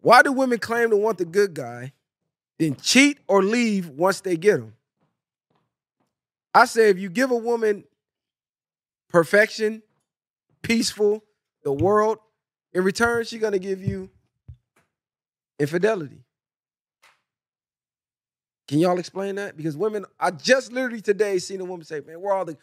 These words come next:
we're all the good guys that just, like, walks on the beach or walks in the park and, and buy flowers every Friday." I said, "He's there. Just, you just ignoring him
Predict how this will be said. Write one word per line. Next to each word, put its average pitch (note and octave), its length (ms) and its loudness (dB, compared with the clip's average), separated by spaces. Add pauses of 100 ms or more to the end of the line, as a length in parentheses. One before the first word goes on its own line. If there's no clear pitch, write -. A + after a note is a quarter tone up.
(260)
we're A3+ 160 8
all A3+ 100 -2
the G3+ 80 -6
good G3+ 240 -2
guys F#3 300 2
that F3 140 -4
just, F3 200 -14
like, F3+ 180 -4 (300)
walks F#3 360 2
on G3 140 -4
the F3 80 -6
beach F3 300 -8
or D3 60 -6
walks F#3 320 -4
in F#3 80 -10
the F3 80 -12
park F3+ 320 -2
and, C#3+ 220 -10 (280)
and C3 140 -10
buy F#3 220 2
flowers F#3 460 -2
every D3+ 180 -6
Friday." D3 380 -2
I E3 60 -4
said, F#3+ 380 -6 (600)
"He's C4 200 4
there. C4+ 380 4 (220)
Just, A3 180 -6
you B3+ 160 4
just A3+ 180 -6
ignoring A#3 460 2
him A3 100 -4